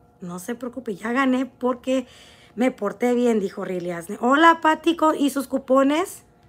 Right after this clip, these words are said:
Yo quiero, am, vender miles. Aquí no me ¿En serio no te llegan del Gain? Yo quiero, aunque sea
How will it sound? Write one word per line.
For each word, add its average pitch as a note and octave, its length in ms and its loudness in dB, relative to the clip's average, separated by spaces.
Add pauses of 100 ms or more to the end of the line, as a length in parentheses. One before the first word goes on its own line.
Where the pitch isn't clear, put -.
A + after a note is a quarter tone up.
(840)
Yo A#3 240 0
quiero, A#3+ 560 -4
am, G3+ 600 -6 (640)
vender F#3+ 440 -12
miles. F#3+ 500 -16 (1200)
Aquí - 260 -20 (160)
no - 80 -20 (2250)
me B3 40 -6
¿En C4 100 2
serio D#4+ 300 2
no E4+ 120 4
te E4 120 2
llegan D#4+ 300 2
del C4 180 2
Gain? C4+ 320 2 (1700)
Yo F#3 300 -14
quiero, F#3 400 -16
aunque F3+ 320 -16
sea F#3 380 -16